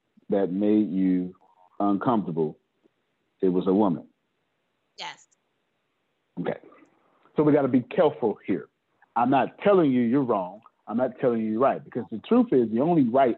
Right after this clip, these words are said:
Speaker 1: answer is what your audience thinks. None of you should be offending your audience. You get it? None of you. That, that's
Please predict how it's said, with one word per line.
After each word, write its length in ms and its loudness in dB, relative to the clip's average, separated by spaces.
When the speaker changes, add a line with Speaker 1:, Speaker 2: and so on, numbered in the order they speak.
Speaker 1:
answer 420 -2
is 320 -4
what 280 2
your 300 0
audience 460 0
thinks. 280 -12
None 380 2
of 180 2
you 280 4
should 200 -2
be 320 2
offending 1300 2
your 300 0
audience. 460 -2
You 100 -8
get 160 2
it? 240 -2
None 200 4
of 100 0
you. 180 -10
That, 180 -6
that's 220 0